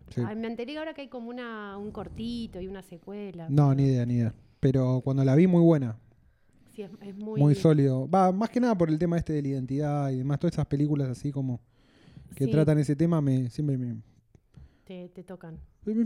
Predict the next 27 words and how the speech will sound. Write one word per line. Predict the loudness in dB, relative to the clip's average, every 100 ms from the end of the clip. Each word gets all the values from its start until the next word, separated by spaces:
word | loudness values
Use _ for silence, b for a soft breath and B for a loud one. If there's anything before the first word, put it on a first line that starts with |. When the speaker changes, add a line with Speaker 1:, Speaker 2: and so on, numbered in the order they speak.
| 0
Speaker 2:
impactan. | -4 0
Speaker 1:
están | 2 6
buenas, | 8 8 6 2 0
me | 2
Speaker 2:
No, | 4
Speaker 1:
parece |
que |
Speaker 2:
está | 6
Speaker 1:
están | 6
Speaker 2:
re |
Speaker 1:
buenas, | 6 6 6
Speaker 2:
piola, | 4
Speaker 1:
son | 4
Speaker 2:
está | 4
re | 6
piola. | 6 6 4
Speaker 1:
súper, | 2
son, | -2 -2 0
es | 0
un, | 0 -2
la | 2
identidad | 2 2 0 0
siempre | 0 -2
es | 0
como | 2
un | 2
tema | 4 4 4 2 0